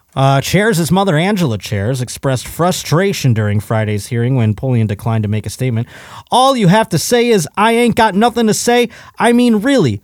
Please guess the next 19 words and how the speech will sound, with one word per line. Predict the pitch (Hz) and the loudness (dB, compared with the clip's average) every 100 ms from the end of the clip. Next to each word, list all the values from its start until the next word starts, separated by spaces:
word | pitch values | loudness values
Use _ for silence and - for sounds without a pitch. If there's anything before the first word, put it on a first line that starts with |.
| - | -4
no | 254 247 | 0 0
apology, | 226 - 233 247 220 214 | 0 0 0 2 0 0
no | 233 240 | 0 0
'I'm | 220 247 233 | 2 0 0
sorry' | - 233 240 233 | 0 0 0 0
to | 220 | 0
her | 185 | 0
kids. | - 226 240 220 190 - - _ - | 0 0 0 0 -6 -12 -18 _ -2
They | 190 | 2
now | 196 220 214 | 2 2 4
have | 208 160 | 4 2
no | 214 233 | 2 2
mom." | 226 226 180 110 92 _ | 2 2 0 0 -4 _
So | - 123 | -6 -2
they | 110 | -2
just | 101 95 101 | -4 -8 -10
yelled | 95 131 101 | -8 -6 -6
at | |
her. | 82 | -10